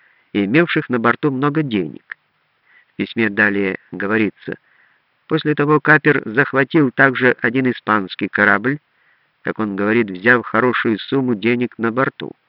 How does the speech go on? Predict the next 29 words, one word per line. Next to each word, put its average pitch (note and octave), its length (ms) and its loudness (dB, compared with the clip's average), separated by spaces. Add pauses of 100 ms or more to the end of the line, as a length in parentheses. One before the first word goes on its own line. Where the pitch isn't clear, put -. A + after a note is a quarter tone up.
(920)
Но E2+ 260 -12
был G#2 320 -2
ли G#2 140 0
это F#2+ 200 -4
испанский G#2+ 640 -4
или F#2 120 -4
английский F2+ 560 -4
корабль, C#3 420 -2
неизвестно. D3 800 -4 (600)
Ни G#2+ 180 -2
испанцы, A#2 520 -2
ни G2 100 -6
кто A2 200 -4
другой G2 480 0
в - 40 -20
суд - 300 -6
не G#2 100 -4
обращались, A#2 640 -2 (800)
поэтому A2+ 300 0
никто B2 300 2
не C#3+ 120 2
проверил, C3+ 600 0 (500)
находился B2 640 0
ли A#2 100 2
этот A2+ 240 -2
корабль G#2+ 440 0
в - 80 -16
тот - 200 -4
момент G2+ 400 0